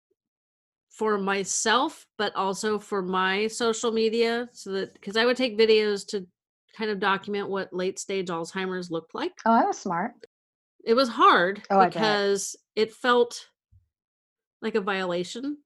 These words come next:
Speaker 1: I
Speaker 2: Mm-hmm.
Speaker 1: knew she wouldn't like it if she <laughs> was in her right mind, but I'm like, I, I encounter people who are beyond clueless as to what this stage is like, and I
Speaker 2: Yeah.
Speaker 1: have learned, and unfortunately it was a little, little late in the game learning some of this stuff,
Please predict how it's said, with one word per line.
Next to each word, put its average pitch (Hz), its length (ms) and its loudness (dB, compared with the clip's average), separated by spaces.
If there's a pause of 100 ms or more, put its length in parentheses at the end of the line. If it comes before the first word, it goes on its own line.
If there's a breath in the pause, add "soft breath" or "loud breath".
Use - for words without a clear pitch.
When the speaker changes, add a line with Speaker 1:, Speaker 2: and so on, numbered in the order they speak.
Speaker 1:
I 190 40 -10
Speaker 2:
Mm-hmm. 170 300 -2
Speaker 1:
knew 277 160 6
she 269 200 2
wouldn't 147 280 4
like 139 260 -10
it 160 180 -4
if 196 120 -4
she 226 200 2
<laughs> - 60 2
was 269 160 6
in 226 100 8
her 202 120 6
right 202 260 6
mind, 202 640 2
but 190 300 0 (360 soft breath)
I'm 240 100 0
like, 240 360 0 (580)
I, 240 320 2
I 226 120 2
encounter 277 520 -2
people 240 400 -2
who 214 220 4
are 180 400 -2 (500)
beyond 214 580 2
clueless 277 560 -4
as 320 160 -6
to 320 80 -8
what 302 160 -4
this 311 180 -4
stage 294 320 -4
is 269 160 -6
like, 262 440 -4
and 208 140 0
I 208 80 2
Speaker 2:
Yeah. 196 60 0
Speaker 1:
have 202 180 -2
learned, 214 540 0 (180)
and 180 160 -2
unfortunately 185 480 -8
it - 40 -4
was 208 100 -8
a - 20 -8
little, 196 320 -6 (100)
little 262 260 0
late 254 220 2
in 285 60 -6
the 269 60 -4
game 247 300 0
learning 208 300 2
some 202 180 -4
of 196 60 -4
this 180 160 -6
stuff, 185 280 -6